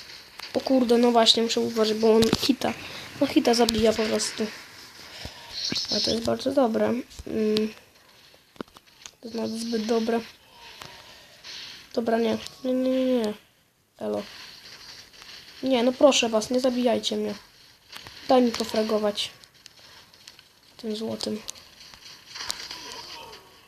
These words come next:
Ten złoty się tam wspina, co? O, nie gadaj, że...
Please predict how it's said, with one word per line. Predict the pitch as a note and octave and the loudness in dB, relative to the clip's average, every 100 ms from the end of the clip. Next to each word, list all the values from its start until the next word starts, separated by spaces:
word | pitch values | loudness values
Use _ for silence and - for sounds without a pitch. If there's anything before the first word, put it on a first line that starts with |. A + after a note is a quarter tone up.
| _ _ _ _ _ - - - - - - - - - | _ _ _ _ _ -20 -20 -20 -18 -16 -18 -16 -14 -2
Ten | D4+ | 4
złoty | D#4+ D#4+ | 4 4
się | - | 4
tam | E4 D#4 | 8 8
wspina, | - - D4+ F4+ | 8 10 10 10
co? | G#4+ - F4+ G#4+ - _ - - - _ - _ _ - - - - - - - - - - - - - A#4+ A#4 - - - - - - - - - - - - | 8 8 8 6 -6 _ -20 -20 -20 _ -20 _ _ -18 -14 -14 -14 -12 -12 -12 -14 -14 -20 -16 -14 -12 -12 -12 -12 -12 -14 -14 -12 -14 -14 -18 -20 -20 -20 -8
O, | C#4 | 2
nie | D4 | 4
gadaj, | C#4+ B3+ C4 | 6 8 8
że... | C4 B3 | 8 4